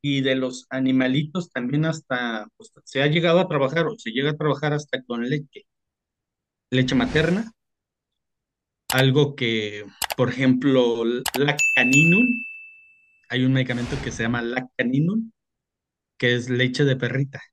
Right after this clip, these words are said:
¿sí? Entonces todo es dinamizado. O sea, aquí lo importante, porque luego puede pensar la gente que nos está viendo, "Guácala, ¿a poco estamos tomando eso en homeopatía?". Lo importante en la homeopatía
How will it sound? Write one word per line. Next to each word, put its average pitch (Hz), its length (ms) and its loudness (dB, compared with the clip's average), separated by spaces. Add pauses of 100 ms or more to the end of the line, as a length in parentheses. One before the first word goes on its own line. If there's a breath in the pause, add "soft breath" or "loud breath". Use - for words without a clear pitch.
(460)
¿sí? 151 340 -10 (640 soft breath)
Entonces 135 320 2
todo 151 300 6
es 151 240 0
dinamizado. 123 1120 -2 (140)
O - 80 -6
sea, 165 120 2
aquí 220 200 2
lo 311 100 6
importante, 170 920 -2 (540)
porque 135 260 -4
luego 151 400 2
puede 160 220 0
pensar 139 400 -2
la 147 140 0
gente 139 260 -8
que 127 120 -10
nos 123 200 -10
está - 220 -2
viendo, 127 500 -2
"Guácala, 135 460 -2
¿a 127 80 -4
poco 156 220 -8
estamos 151 400 -2
tomando 135 360 -2
eso 131 180 -6
en 123 80 -2
homeopatía?". 113 580 -10 (800 soft breath)
Lo 160 140 2
importante 175 600 2
en 160 140 -4
la 165 120 -4
homeopatía 135 600 -4